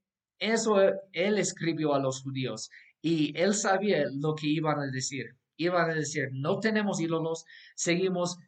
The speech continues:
el único se-, Señor, entonces,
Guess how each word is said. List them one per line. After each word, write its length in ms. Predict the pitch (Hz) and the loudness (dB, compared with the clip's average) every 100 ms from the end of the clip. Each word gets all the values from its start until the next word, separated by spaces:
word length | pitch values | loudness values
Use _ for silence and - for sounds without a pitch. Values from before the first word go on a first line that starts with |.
| _ - | _ -2
el 160 | 151 | 2
único 460 | 156 175 175 175 165 | 2 2 -2 -2 -4
se-, 320 | - 151 151 - | -2 -4 -6 -8
Señor, 560 | - 151 143 135 135 - _ | -4 -4 -2 -2 -4 -10 _
entonces, 720 | 151 139 156 165 160 156 156 | -8 -4 0 0 0 0 -2